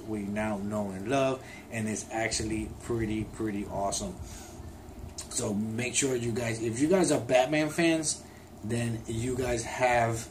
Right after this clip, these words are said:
to see Gotham. It is, it is a show that you guys must, must watch. The re-, <laughs> pretty much. The trailer is awesome.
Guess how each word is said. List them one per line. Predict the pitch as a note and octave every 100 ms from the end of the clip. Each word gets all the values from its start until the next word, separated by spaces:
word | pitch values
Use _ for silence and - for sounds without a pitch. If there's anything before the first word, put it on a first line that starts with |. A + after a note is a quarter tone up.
| - - -
to | -
see | A#2+ - A#2 A2 G2+ G2+
Gotham. | G#2+ G2+ F#2 F2 F2+
It | G2+
is, | G#2 G3+
it | F#2+
is | G#2 G#2+ G#2+ A2
a | F#2+ G2
show | - B2+ A#2
that | G#2+
you | G#2 G#2+
guys | G#2 G2
must, | G#2 G2 - -
must | G#2 G2+ F#2 G2+
watch. | G2+ - - - - - - G#2+
The | A2+ A2 G#2+ G2 - -
re-, | A#2 A#2 A2 A#2 C#3+ - - - -
<laughs> | - - - - - -
pretty | C3 B2+
much. | B2 A#2 - - - - - - - - - - - - -
The | A2
trailer | G2+ - F3+ F#3 F#3
is | - C3 - -
awesome. | C#3 C3+ - A2 G2+